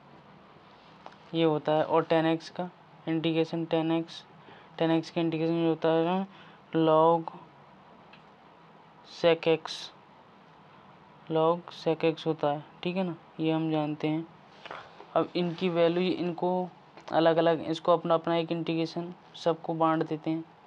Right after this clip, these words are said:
sec x dx plus के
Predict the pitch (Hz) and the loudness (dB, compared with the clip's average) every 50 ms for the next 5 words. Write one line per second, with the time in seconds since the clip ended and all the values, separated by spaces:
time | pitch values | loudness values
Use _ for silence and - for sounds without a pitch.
0 | - - - - - - - - - - - - - 165 160 160 - 165 165 165 | -20 -20 -20 -20 -20 -20 -20 -20 -20 -20 -6 0 0 0 2 2 2 2 2 2
1 | 165 - - - - - - - - - - - - - - - - - - - | 0 -6 -14 -20 -20 -20 -20 -20 -20 -20 -20 -20 -20 -20 -20 -20 -20 -20 -12 -8
2 | 165 160 165 165 165 165 165 165 - - - - - 156 160 165 156 - - - | -6 -4 0 2 4 4 2 2 -2 -8 -16 -8 -2 0 0 0 0 -2 -4 -6
3 | 180 | -6